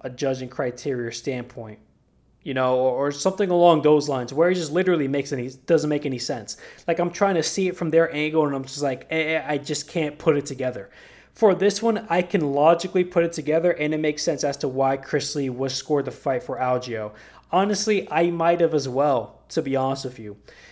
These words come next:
Now, at the moment, if I was a judge, I probably would have just did a draw for that last round. The first one, Fili. The second one, Algeo.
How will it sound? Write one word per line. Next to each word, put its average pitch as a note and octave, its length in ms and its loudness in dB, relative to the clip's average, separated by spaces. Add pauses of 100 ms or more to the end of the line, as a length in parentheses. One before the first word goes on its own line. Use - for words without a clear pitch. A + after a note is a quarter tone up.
(120)
Now, D#3+ 460 4 (240)
at G#3 220 2
the G#3 80 4
moment, F#3 540 2
if D#3 120 -4
I D#3+ 100 4
was F3+ 180 2
a F#3+ 40 -4
judge, G3+ 360 2 (100)
I D3 160 0
probably G3 960 0
would E3 380 2
have C#3 260 2
just C#3 320 -6
did C#3+ 160 0
a C3+ 100 0
draw B2+ 440 0
for B2 160 -6
that A#2 180 -4
last A#2 300 -6
round. G#2 260 -8
The B2 80 -10
first F3 380 -2
one, F3 340 0 (260)
Fili. C#3+ 600 -2 (260)
The C3+ 100 -4
second D#3+ 420 0
one, D3 200 0
Algeo. C3 640 0